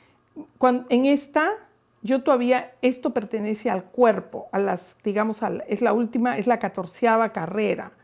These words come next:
Entonces, cuando yo comience a contar mis cuarenta carreras, porque cuando estás más adelante, ya no te acuerdas si has hecho diez, quince, puede ser que algunas sí, o que tengan el marcador de, de carreras,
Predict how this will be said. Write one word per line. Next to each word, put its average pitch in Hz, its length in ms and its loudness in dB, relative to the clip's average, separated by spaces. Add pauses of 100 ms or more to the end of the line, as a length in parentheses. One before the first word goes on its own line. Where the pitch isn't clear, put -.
(560)
Entonces, 226 400 0
cuando 214 300 0
yo 277 220 0
comience 294 420 0
a 269 80 -4
contar 208 460 -2
mis 190 200 -6
cuarenta 226 540 -2
carreras, 190 480 -2
porque 196 220 -10
cuando 202 180 -6
estás 262 260 0
más 254 240 -2
adelante, 226 600 0 (480)
ya 233 180 4
no 240 160 2
te 240 80 0
acuerdas 226 460 0
si 233 60 -2
has 202 120 -4
hecho 208 260 -2
diez, 214 300 0
quince, 226 340 0
puede 254 260 4
ser 277 180 0
que 254 80 0
algunas 240 420 2
sí, 254 240 -4
o 208 80 -2
que 208 100 0
tengan 226 300 -2
el 214 100 -2
marcador 196 640 -2
de, 196 280 -8
de 196 280 -6
carreras, 196 560 -4